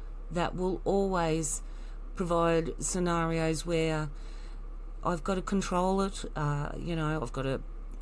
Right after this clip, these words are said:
do all the different things that I really don't want to do. And being a dog owner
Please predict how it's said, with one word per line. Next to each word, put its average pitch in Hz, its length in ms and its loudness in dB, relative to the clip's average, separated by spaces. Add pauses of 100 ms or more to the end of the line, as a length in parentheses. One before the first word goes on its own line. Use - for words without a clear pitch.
(100)
do 277 160 2
all 311 200 4
the 254 120 2
different 240 380 2
things 202 440 4
that 196 280 -2
I 208 100 4
really 214 440 4
don't 185 260 0
want 180 160 0
to 170 60 2
do. 190 400 0 (760)
And 185 440 0 (520)
being 247 220 0
a 214 80 2
dog 196 380 0
owner 170 460 2